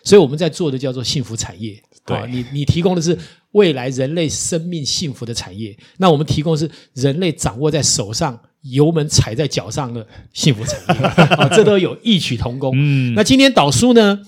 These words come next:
Speaker 1: 因为他的专业也是练身，所以听说呢，他今天有一些问题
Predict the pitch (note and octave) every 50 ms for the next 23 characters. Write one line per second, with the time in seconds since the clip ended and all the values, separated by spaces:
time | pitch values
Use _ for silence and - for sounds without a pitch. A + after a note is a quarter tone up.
0 | _ _ _ _ G3+ G3+ G3+ F#3+ E3+ D3 - - - G3 G3 E3+ D3 B2+ D#3 D3+
1 | D#3+ D#3 D#3 C#3+ B2+ A#2+ A#2 A2 - - C3+ C3 C3 B2 C3+ D3+ C3+ A#2+ - -
2 | C3 B2 C3+ - _ _ _ _ _ _ _ - - F#3 F#3+ E3+ F3 - - G3+
3 | G3+ G#3 F#3 - G3 F#3+ F#3 F3+ F3 E3 D#3 - F3+ F3 - F3+ F3 E3+ C#3+ B2+
4 | B2 A#2 D3+ D#3 F3+ F3+ D#3 B2 - - A#2+ A2+ A#2